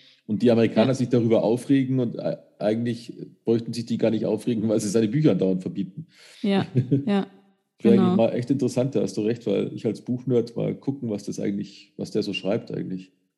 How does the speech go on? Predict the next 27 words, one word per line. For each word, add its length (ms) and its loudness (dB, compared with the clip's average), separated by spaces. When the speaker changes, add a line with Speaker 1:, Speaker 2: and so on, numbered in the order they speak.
Speaker 2:
Hm, 540 4
hm. 340 0
Und 240 6
auch 220 4
da, 460 2
danke, 560 0
zu-, 180 -8
äh, 140 2
dass 180 -2
du 60 -8
sagst, 420 -2
eben 300 2
zum, 680 2
wegen 300 2
China. 520 8
Die 60 6
haben 100 8
tatsächlich 520 6
das 160 0
Ende, 640 8
ähm, 1120 4
quasi 500 4
umgeändert. 1160 4
Und 200 6
zwar, 320 2
dass 300 2
der 300 2